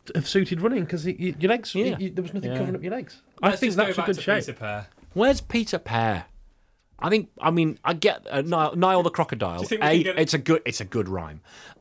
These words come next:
Speaker 2: and B, it's a bit more dynamic, isn't it, for the kids?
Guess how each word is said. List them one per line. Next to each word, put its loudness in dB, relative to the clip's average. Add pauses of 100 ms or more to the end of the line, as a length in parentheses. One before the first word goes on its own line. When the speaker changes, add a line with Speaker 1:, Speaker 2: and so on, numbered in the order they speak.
Speaker 2:
and -2 (140)
B, 0
it's -6
a -8
bit -2
more -2
dynamic, -2
isn't -4
it, -8
for -12
the -8
kids? -12